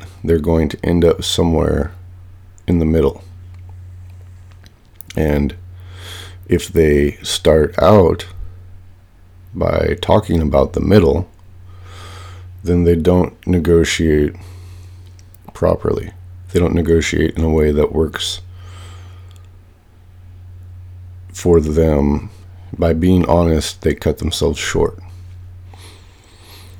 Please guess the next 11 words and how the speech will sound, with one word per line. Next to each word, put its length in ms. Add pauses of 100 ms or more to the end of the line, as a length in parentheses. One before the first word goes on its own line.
(1000)
Now, 200
I 40
don't 360
think 380
that 360 (360)
negotiations 760
have 220
to 80
go 180
that 240
way, 240